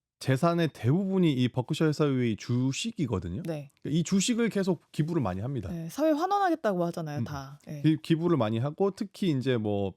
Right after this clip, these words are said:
Speaker 1: 그 빌 게이츠 재단 같은 데다가
Speaker 2: 음.
Speaker 1: 주식으로 개-, 기부를 하는데 물론 이제 좀 안 좋게 보는 사람들도 있죠. "야, 이게 양도세나?" 뭐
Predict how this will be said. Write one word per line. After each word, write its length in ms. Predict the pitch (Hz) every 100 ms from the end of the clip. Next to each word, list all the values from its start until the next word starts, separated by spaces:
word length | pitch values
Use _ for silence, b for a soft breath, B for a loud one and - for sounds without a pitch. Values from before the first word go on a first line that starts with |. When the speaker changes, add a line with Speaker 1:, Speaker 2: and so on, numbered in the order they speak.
| -
Speaker 1:
그 80 |
빌 200 | 90 147
게이츠 280 | 170 175 -
재단 340 | 147 131 120 110
같은 300 | 101 - 101
데다가 380 | 95 87 110
Speaker 2:
음. 40 | 104
Speaker 1:
주식으로 480 | - 151 208 202 185
개-, 180 | - 117 - _
기부를 400 | 123 127 127 131
하는데 480 | 147 131 139 156 - B B B
물론 240 | 170 214
이제 240 | 156 170 151
좀 300 | 185 175 143 -
안 160 | 147 208
좋게 240 | 277 269
보는 380 | 226 226 220 185
사람들도 400 | - 208 214 175 117
있죠. 220 | - 127
"야, 60 |
이게 380 | 131 131 151 147
양도세나?" 680 | 120 113 147 214 - - 156
뭐 60 | -